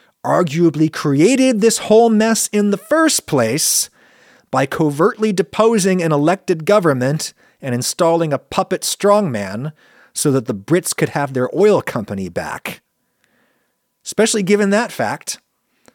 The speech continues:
I think the U S government can have absolutely no substantive role in supporting the protests in Iran. For us to interfere would be self-defeating. It would backfire horribly. If anybody in Iran thinks I'm wrong about that,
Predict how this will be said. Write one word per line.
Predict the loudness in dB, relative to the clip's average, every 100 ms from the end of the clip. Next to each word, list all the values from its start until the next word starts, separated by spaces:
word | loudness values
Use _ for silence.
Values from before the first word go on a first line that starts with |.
| _ -6
I | -6
think | -2 -4 -2
the | 0
U | 2 2
S | 0
government | 0 2 2 2 0 -4 -10 -10
can | -4 -2
have | 0
absolutely | -2 -4 -8 -8
no | -8 -6 -2 0 2 2 0 -4 _ _
substantive | -6 0 0 0 -2 -2 -2
role | 0 -2 -4 -10 _ _ -12
in | -8
supporting | -6 -6 -2 -2 -2 -6
the |
protests | -4 -4 -4 -6 -8 -10 -10
in | -8
Iran. | -6 -8 -10 -20 -20 _ -20 -10
For | -4
us | -2 -2
to | -4 -6
interfere | -6 -6 -2 0 0
would | -2 -2
be | -2 -2 -4 _ _ _ _ _
self-defeating. | -2 -2 -2 -6 -10 -12 -12
It | -10
would | -10 -4
backfire | -6 -6 -14 -16 -18 -20 _
horribly. | -6 -6 -8 -20 -20 _ _ _ _ _ _ _ _ _ _ _ -14
If | -4
anybody | 0 2 4 2
in | 0 0 2
Iran | 2 2 0 -4
thinks | -4 -4 -4
I'm | -4 -2
wrong | 0 0 0
about | -4 -8 -8
that, | -8 -8 -12